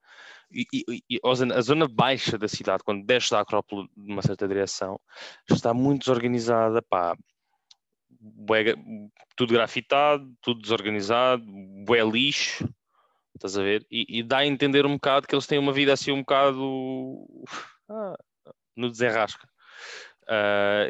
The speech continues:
e que, pronto, e que, pronto, são um bocado desleixados aí. E em, e em Santorini, eh, pronto, ali é mais uma questão de desorganização e de lixo e da cidade estar um bocado,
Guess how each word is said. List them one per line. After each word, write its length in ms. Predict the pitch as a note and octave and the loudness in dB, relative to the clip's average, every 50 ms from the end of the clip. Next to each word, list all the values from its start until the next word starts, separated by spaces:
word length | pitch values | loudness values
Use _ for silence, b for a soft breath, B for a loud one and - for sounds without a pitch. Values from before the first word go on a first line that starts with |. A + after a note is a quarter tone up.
| - | -2
e 180 | - B2 A#2+ A2+ - _ - | -2 -2 -2 -2 -4 _ -6
que, 840 | - A#2+ A#2+ A#2+ A#2+ A#2+ A#2+ A#2+ A#2+ A#2+ A#2+ A#2+ A#2+ A#2+ A2+ - - - b b b b b b b b _ _ _ _ _ _ _ | -2 0 2 2 2 2 2 0 0 -2 -4 -4 -6 -8 -10 -12 -14 -18 b b b b b b b b _ _ _ _ _ _ _
pronto, 320 | _ F#2+ F2 D#2+ - - - _ _ | _ -12 -12 -12 -14 -20 -20 _ _
e 80 | - - | -20 -20
que, 120 | - - - - _ | -18 -18 -20 -14 _
pronto, 220 | - G3 A3 - | -4 -4 -4 -4
são 140 | - - G2 | -8 -8 -8
um 40 | F#2+ | -8
bocado 320 | - - G#2 G2 G2+ G2 - _ _ _ | -4 -2 -2 -2 -2 -6 -14 _ _ _
desleixados 720 | - G2 F#2 G#2+ B2 B2+ A2+ - C3 A#2+ A#2 A2+ A2 A2 | -16 -8 -2 0 0 2 2 2 0 0 0 -2 -2 -2
aí. 320 | G#2 G2 F2+ - - - _ _ _ _ | -2 -2 -4 -8 -12 -20 _ _ _ _
E 240 | A#2+ B2+ C3 C3+ | -6 -2 2 2
em, 120 | C#3+ D3+ C#3 - | 2 2 0 0
e 120 | - D3+ | 0 0
em 60 | D#3 | 0
Santorini, 640 | D3 - - D#3+ D3 - D#3+ D3 C3+ A#2 G2+ F#2 - - _ _ _ _ _ _ _ - | 0 0 -4 -4 0 0 0 0 0 -4 -4 -8 -10 -14 _ _ _ _ _ _ _ -20
eh, 200 | - - - - - - - _ - - | -20 -20 -20 -20 -20 -20 -20 _ -20 -8
pronto, 280 | - C#3+ C3+ B2 - - | -2 -2 -2 0 -2 -4
ali 380 | E2 D2 G#2+ C#3+ D#3 F3 G#3 | -8 -4 0 0 2 4 4
é 40 | G#3 | 4
mais 200 | G3 G3 G3+ F3 | 4 4 2 2
uma 100 | F3+ F#3+ | 0 -2
questão 200 | - - - F3+ | -2 -2 -4 -4
de 40 | F3 | -2
desorganização 640 | D3+ E3 D#3 D#3+ E3 D#3 C#3 B2+ - - C#3 C#3+ C#3+ B2+ | 0 0 0 0 -2 -2 -4 -2 0 0 2 2 2 0
e 20 | |
de 160 | A2 G2 G#2 | -2 -4 -6
lixo 380 | G#2 A#2+ - C#3 - - - G#2+ | -6 -6 -2 -2 -2 -2 -2 -6
e 80 | G2 | -8
da 100 | F#2 A2 | -8 -8
cidade 380 | G#2 - - A#2 - A2 A#2 - | -8 -6 -6 -4 -4 -4 -4 -4
estar 320 | - - - A2+ A2+ A2+ | -6 -4 -2 -2 -2 -2
um 80 | A2 A2 | -2 -6
bocado, 840 | G#2 - - A#2 A2+ A2 G#2+ G2+ G2 G#2 G2+ G2 G2 G#2 G#2 G#2 | -6 -4 -2 0 0 0 0 -4 -6 -10 -10 -10 -12 -14 -18 -20